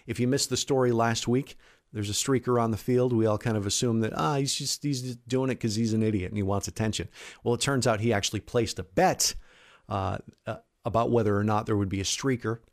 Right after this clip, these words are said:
on, uh, the field, and he decided to take matters into his own hands,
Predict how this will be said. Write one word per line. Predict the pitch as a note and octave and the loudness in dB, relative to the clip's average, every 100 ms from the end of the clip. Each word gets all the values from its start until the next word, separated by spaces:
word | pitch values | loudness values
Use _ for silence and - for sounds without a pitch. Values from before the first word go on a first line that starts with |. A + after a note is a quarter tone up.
| _ _ - | _ _ -2
on, | A2 A2+ G#2+ G#2+ G#2+ | 2 2 2 0 -2
uh, | A2 F#2+ G2 _ | -4 -4 -6 _
the | G2+ | -8
field, | - - C#3 G2+ C3 A#2 | -2 2 4 2 -2 -4
and | A2 G#2 G2+ | -2 0 0
he | A2 | 0
decided | G2 C3+ A#2+ F#2+ | 2 2 2 -2
to | |
take | - C3 | -2 0
matters | C3 B2+ C3 | 2 2 2
into | C3+ C3 | 0 2
his | C3 | 2
own | D#3+ A#3 | 4 4
hands, | F#3 G#3 A#3+ | 2 2 -2